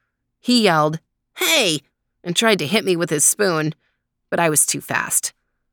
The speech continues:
I popped the cereal pieces in my mouth. Ugh. I sat down at the table. Mom walked over with a bowl and a smile.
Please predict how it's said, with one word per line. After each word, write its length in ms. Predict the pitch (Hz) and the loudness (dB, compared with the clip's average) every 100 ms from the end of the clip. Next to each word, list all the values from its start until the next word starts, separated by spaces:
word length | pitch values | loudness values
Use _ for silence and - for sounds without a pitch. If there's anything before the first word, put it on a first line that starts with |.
| _ _ _ _ _ | _ _ _ _ _
I 80 | 185 | -10
popped 400 | - 185 160 - | -4 -4 -2 -4
the 100 | 147 | -2
cereal 440 | - 185 165 143 | 0 2 0 -2
pieces 380 | - 156 - 143 | -4 -6 -4 -2
in 100 | 156 | 0
my 140 | 147 | 0
mouth. 540 | 147 151 139 143 - - _ _ _ _ _ _ _ _ - | 2 2 0 -4 -12 -20 _ _ _ _ _ _ _ _ -10
Ugh. 720 | 190 170 131 139 143 135 - _ _ _ _ _ _ _ _ _ _ _ | -6 -2 0 0 -2 -6 -12 _ _ _ _ _ _ _ _ _ _ _
I 100 | - | -8
sat 280 | 190 - 175 | -2 0 -2
down 240 | 165 143 147 | -2 -2 -4
at 120 | - | -6
the 60 | |
table. 500 | - 147 151 151 151 - _ _ _ _ _ _ _ _ | -6 -6 -6 -6 -8 -12 _ _ _ _ _ _ _ _
Mom 280 | 185 185 185 | -2 2 2
walked 300 | 185 180 175 | 2 0 2
over 240 | 180 175 180 | 0 0 0
with 160 | 175 | -2
a 40 | 160 | -2
bowl 460 | 170 165 170 175 - - | -2 0 0 -2 -6 -8
and 140 | 170 | -2
a 40 | |
smile. 600 | 165 - 160 147 147 147 | 0 2 2 0 -2 -6